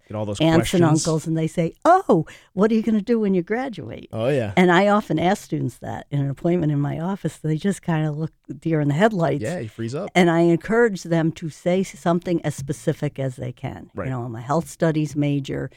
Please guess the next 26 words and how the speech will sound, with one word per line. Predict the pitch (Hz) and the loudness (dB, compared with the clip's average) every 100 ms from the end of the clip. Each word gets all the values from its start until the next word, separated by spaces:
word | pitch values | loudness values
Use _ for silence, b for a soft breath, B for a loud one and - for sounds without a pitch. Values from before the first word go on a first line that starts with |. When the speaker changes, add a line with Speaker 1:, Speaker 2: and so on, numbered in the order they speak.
| b b - | b b -4
Speaker 2:
and | 147 | -2
I'm | 139 | 0
looking | 143 - 147 | -2 -2 -2
at | 143 | -2
positions | 147 135 139 - 135 | -6 -6 -6 -6 -10
in | 135 | -10
hospital | 113 123 - - 127 | -6 -6 -6 -12 -10
administration." | 127 120 110 - - - - - _ _ | -10 -10 -14 -16 -18 -16 -20 -20 _ _
Speaker 1:
Right. | _ _ - | _ _ 4
Speaker 2:
Even | 269 294 | 6 8
if | 302 - | 6 6
that's | 220 240 - | 4 4 2
not | 196 214 - | 0 0 -2
the | 170 | 2
only | 170 175 | 4 4
thing | 156 165 147 | 2 0 0
they're | 147 | -2
looking | 139 131 - 107 | -6 -10 -12 -16
at. | - | -16
Speaker 1:
Sure. | - 170 - | -12 -12 -10
Speaker 2:
At | - 151 | -6 0
least | 180 - | 0 0
they | 226 | 0
have | 208 220 | 0 0
an | 220 | 0
answer. | 175 156 - 123 | 2 0 -2 -10